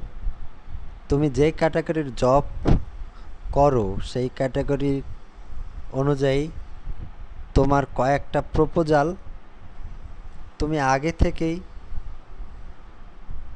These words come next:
Microsoft ওয়ার্ডে কিংবা নোটপ্যাডে লিখে রাখবে, যাতে করে খুব দ্রুত তুমি প্রপোজালটা লিখতে পারো। একটু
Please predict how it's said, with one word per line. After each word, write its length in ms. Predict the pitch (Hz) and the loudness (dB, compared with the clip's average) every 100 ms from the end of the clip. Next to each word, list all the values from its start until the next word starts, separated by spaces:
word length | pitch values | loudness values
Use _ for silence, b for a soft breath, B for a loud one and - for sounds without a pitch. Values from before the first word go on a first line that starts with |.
| - | -4
Microsoft 540 | 120 120 127 - 131 - | -4 -2 0 2 2 0
ওয়ার্ডে 520 | 131 131 135 135 131 127 | 0 4 6 4 2 0
কিংবা 300 | - 131 131 | -2 0 0
নোটপ্যাডে 640 | 123 123 139 - - 135 131 | 2 2 4 6 6 6 2
লিখে 320 | 131 139 135 | -2 0 0
রাখবে, 360 | 107 87 80 80 - - - - B B B B - - 117 117 | 0 -4 -10 -14 -16 -20 -16 -16 B B B B -16 -10 -6 2
যাতে 320 | 123 - 160 | 2 2 2
করে 240 | 160 147 | 4 2
খুব 200 | - 151 135 | 2 -4 -2
দ্রুত 340 | 139 147 175 - 170 190 - - - - - - - - - - - | 2 2 2 2 2 0 -4 -14 -14 -14 -14 -8 -8 -8 -10 -6 -2
তুমি 180 | 139 | 0
প্রপোজালটা 540 | 135 143 131 135 135 135 | 0 2 2 4 2 2
লিখতে 380 | 131 147 - 117 | 0 -2 2 2
পারো। 260 | 92 85 87 - - - - - - - - - - - - - - - - - - - 165 | 2 -4 -14 -16 -18 -18 -20 -18 -14 -14 -12 -12 -10 -8 -8 -6 -6 -6 -6 -6 -8 -6 -6
একটু 320 | 165 - | -4 -2